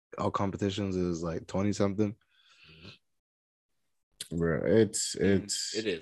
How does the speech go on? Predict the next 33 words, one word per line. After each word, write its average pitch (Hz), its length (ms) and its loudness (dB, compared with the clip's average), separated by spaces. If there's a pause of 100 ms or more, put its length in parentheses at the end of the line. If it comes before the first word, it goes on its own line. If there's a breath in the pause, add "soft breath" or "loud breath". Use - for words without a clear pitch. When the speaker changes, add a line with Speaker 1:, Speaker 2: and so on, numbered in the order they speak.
Speaker 3:
what 90 120 -14 (140)
it - 100 -20
is. - 60 0
Speaker 1:
Even 98 160 2
that 98 160 4
I 90 40 0
thought 87 160 -4
was 85 120 -2
a 85 40 -2
little 82 120 -2
too 85 180 -2
high, 82 200 0
but 71 200 -8
it 73 140 -10
was 87 80 -6
Speaker 2:
But, 104 180 6
Speaker 1:
like 98 140 -2
Speaker 2:
but 120 260 6
s-, - 220 -6
my 131 260 8
thing 165 240 8
with 117 160 8
Juve 101 580 2
though, 73 180 -4
my 107 160 2
thing 160 200 4
with 104 160 6
Ju-, 107 140 -2
I 117 80 4
don't 277 220 0
think 131 360 2 (500)
if 123 80 4
Juve 180 260 6